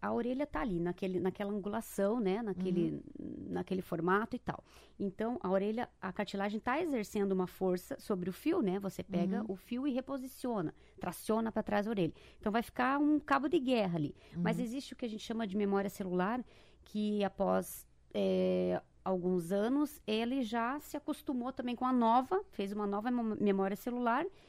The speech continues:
Speaker 1: e vai ficar ali pro resto da vida, né?
Speaker 2: Uhum.
Speaker 1: É, acontece como a autoplastia recidiva em cinco a dez por cento dos casos, que pode ser
Speaker 2: Uhum.
Speaker 1: que volte um pouquinho. Mas, se caso acontecer de voltar um pouco mais, é só refazer a técnica, mas ela é definitiva.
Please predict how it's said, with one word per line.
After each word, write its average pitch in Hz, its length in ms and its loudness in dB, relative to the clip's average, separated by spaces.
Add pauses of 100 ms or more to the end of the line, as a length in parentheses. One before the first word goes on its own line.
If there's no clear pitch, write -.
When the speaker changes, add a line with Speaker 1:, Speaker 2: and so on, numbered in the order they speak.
Speaker 1:
e 240 80 -2
vai 269 120 2
ficar - 240 -2
ali 302 260 2 (580)
pro 233 160 0
resto 240 240 -2
da - 80 -2
vida, 208 320 -2 (160)
né? 190 200 2
Speaker 2:
Uhum. 196 360 -2
Speaker 1:
É, 202 140 0
acontece - 600 -4 (120)
como 262 320 4
a - 20 0
autoplastia 214 800 -2
recidiva 196 720 -2
em 202 80 0
cinco 262 300 -4
a 269 40 -4
dez 247 180 -4
por 247 120 -8
cento 240 240 -4
dos 240 200 -6
casos, 165 360 -2
que - 120 -10
pode 185 240 2
ser 185 160 2
Speaker 2:
Uhum. 202 60 -4
Speaker 1:
que 214 140 -6 (220)
volte 208 480 4
um 240 80 -4
pouquinho. 180 560 0 (500)
Mas, 214 640 -4 (140)
se - 160 -16
caso 185 240 -2
acontecer 185 560 -2
de 185 100 -2
voltar 170 360 -2
um 165 80 0
pouco 196 260 -4
mais, 262 300 0
é 302 60 -4
só 277 340 -4
refazer 262 400 -4
a - 20 -2
técnica, 240 380 -2
mas 196 200 2
ela 214 200 4
é 202 160 4
definitiva. 226 640 -2